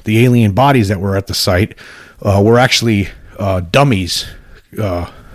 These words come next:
anthropomorphic dummies that were, uh, tossed out from high altitudes to study the effect on,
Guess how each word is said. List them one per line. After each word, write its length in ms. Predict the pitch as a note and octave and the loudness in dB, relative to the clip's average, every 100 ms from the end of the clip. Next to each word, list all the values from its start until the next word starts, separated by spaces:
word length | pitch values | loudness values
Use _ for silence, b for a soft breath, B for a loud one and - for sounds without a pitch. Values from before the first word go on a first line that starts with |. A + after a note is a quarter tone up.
| B | B
anthropomorphic 840 | C#3 D3 B2 - B2+ C3+ C3+ A2 F#2+ | -2 -2 -2 -2 0 0 0 -2 -2
dummies 360 | B2 C3+ G2 | 0 2 0
that 120 | G2 | -2
were, 220 | G2 F#2+ - B B B B B | -4 -4 -6 B B B B B
uh, 200 | - G2+ G2+ | -2 0 0
tossed 360 | - C3 A#2 B2+ | 0 0 0 0
out 200 | A#2+ B2 | -2 -2
from 280 | - G2+ - B B | -4 -6 -6 B B
high 240 | C3 C3+ | 0 2
altitudes 560 | B2+ C#3+ A#2+ - A2 F#2 | 2 2 -2 -2 -2 -2
to 80 | G2+ | -6
study 500 | - C3 A#2 G#2 G2 B B | -4 -2 0 0 -4 B B
the 120 | C3 A2 | 0 0
effect 400 | - C#3+ - B2 | 0 -2 -2 -2
on, 360 | A2 G#2 F#2+ | -2 -2 -4